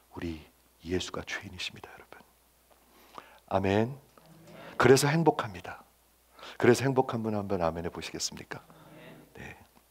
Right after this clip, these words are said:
끝으로 바울이 원하는 마음, 바울이 이 교회를 세웠거든요. 그리고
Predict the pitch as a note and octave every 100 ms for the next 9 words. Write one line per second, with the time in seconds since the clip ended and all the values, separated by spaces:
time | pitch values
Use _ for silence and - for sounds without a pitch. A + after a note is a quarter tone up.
0 | _ - - - - E3+ - D3 D3 C3
1 | - - - _ _ _ _ - - -
2 | - - - - - C#3 D3 D3 A#2 A#2+
3 | A#2+ G#2+ F#2 E2 D2 - - B2 C3+ D3
4 | A#2 A2+ - A2+ A#2+ - E3 D#3+ G2+ D#2+
5 | E2 - - _ _ _ _ - _ -
6 | G2+ G2+ G#2 F#2+ -